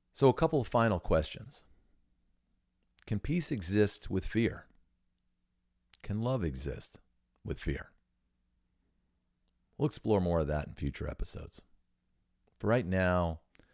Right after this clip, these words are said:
I'm gonna leave you with a quote from the chairman of the board, Frank Sinatra. "If you don't know the guy on the other side of the world,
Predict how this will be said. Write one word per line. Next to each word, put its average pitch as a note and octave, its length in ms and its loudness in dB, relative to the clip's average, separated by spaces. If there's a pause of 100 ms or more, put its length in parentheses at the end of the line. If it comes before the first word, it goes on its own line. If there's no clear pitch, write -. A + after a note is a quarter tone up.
(140)
I'm - 80 -6
gonna E2+ 140 0
leave D#2 160 0
you E2 80 2
with E2 100 -2
a - 40 -6
quote D2 500 0
from D#2 160 -10
the C2+ 80 -6
chairman C#2+ 340 -4
of D2+ 60 0
the E2 60 0
board, C2+ 400 -6 (580)
Frank - 240 -12
Sinatra. - 540 -6 (2000)
"If - 80 -6
you G#2 40 0
don't D3+ 200 4
know C#3+ 100 2
the B2 80 0
guy E2+ 400 2
on D#2 80 -2
the D2 60 -2
other D2 140 0
side C#2+ 260 -2
of C#2+ 60 -4
the C#2+ 60 -4
world, C2+ 440 -8